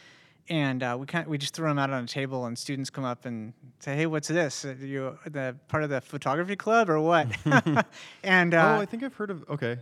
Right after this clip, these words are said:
Speaker 2: yeah.
Speaker 1: Yeah, and so, and so we say, um, "Yeah, uh, the, it's a survey. It's a spiritual survey. Uh, if you'd like to take it, it's really fun, and I'd love to get to know you a little bit." And so most time, like, ninety-nine percent of the time, students are like, "Yeah, I have time.
Speaker 2: Mm-hmm.
Speaker 1: I'd love to." And so then,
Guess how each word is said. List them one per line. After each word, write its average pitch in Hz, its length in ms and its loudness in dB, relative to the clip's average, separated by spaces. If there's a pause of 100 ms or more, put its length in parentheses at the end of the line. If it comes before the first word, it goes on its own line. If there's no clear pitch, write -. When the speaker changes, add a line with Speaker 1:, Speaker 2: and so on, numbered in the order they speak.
Speaker 2:
yeah. 143 240 -4
Speaker 1:
Yeah, 214 400 4 (160)
and 170 120 -4
so, 180 300 -2 (240)
and 190 140 -4
so 202 160 4
we 208 80 2
say, 190 400 0
um, 165 380 0 (480)
"Yeah, 277 280 6 (240)
uh, 160 400 0 (640)
the, 185 200 -2
it's 185 140 -4
a 208 60 -4
survey. 294 320 2
It's - 120 -8
a 175 40 -6
spiritual 254 360 -2
survey. 120 380 -8 (180)
Uh, 175 180 -6
if 170 140 -10
you'd 196 120 -6
like 202 140 2
to - 60 -18
take 233 280 -4
it, 156 100 0
it's 151 200 -8
really 165 140 -6
fun, 165 340 -4
and 143 160 -6
I'd 143 200 -8
love 135 160 -8
to 143 140 -10
get 135 140 -8
to 147 80 -10
know 135 100 -6
you 151 100 -6
a - 80 -6
little 117 80 -10
bit." 117 320 -12
And 135 160 -10
so 131 180 -6
most 143 460 -4
time, 127 260 -6
like, 117 160 -10
ninety-nine 139 380 0
percent 131 300 -6
of 117 60 -10
the 135 60 -4
time, 123 220 -6
students 127 380 -10
are 127 40 -12
like, 120 160 -12
"Yeah, 262 140 -6
I 262 40 -6
have 262 100 -6
time. 180 260 -6 (180)
Speaker 2:
Mm-hmm. 120 240 -4 (220)
Speaker 1:
I'd 180 100 -6
love 202 160 -4
to." 123 240 -8 (200)
And 160 120 -6
so 165 140 -4
then, 160 300 -2